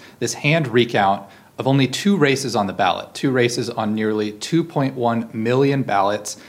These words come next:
cast in Maricopa County. Those were the votes for president and U S Senate, statewide races that coincidentally were won by Democrats. But they're also, uh, inspecting voting machines and election data.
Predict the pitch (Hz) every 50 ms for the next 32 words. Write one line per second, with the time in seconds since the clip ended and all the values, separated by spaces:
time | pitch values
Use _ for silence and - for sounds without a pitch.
0 | - - - - - 123 123 123 120 - 135 113 104 104 101 98 101 - 110 95
1 | - - - - 107 104 110 113 113 107 104 107 101 - 110 98 92 98 98 104
2 | 101 - - - - - - 135 143 139 156 139 139 135 - - - - - -
3 | - 113 107 107 110 110 110 - - - 131 120 120 117 117 - - - - -
4 | - - - - - 131 123 - 123 127 120 107 117 113 110 113 - 123 110 104
5 | 101 - 107 101 101 110 120 - - - - - - 107 104 - - 113 101 117
6 | - 160 175 175 147 131 131 120 107 104 90 95 98 95 110 120 123 123 170 180
7 | 175 131 - - - - - - - - - - - - - - 131 127 123 127
8 | - 147 123 117 123 - - 117 120 135 - - 135 123 117 117 113 113 113 117
9 | - 113 104 98 95 - - 107 101 95 - - 104 92 - - 101 101 104 143
10 | 160 160 156 156 147 147 - - 135 135 131 131 123 117 92 95 123 147 147 147
11 | - 139 123 127 123 123 120 127 120 120 120 -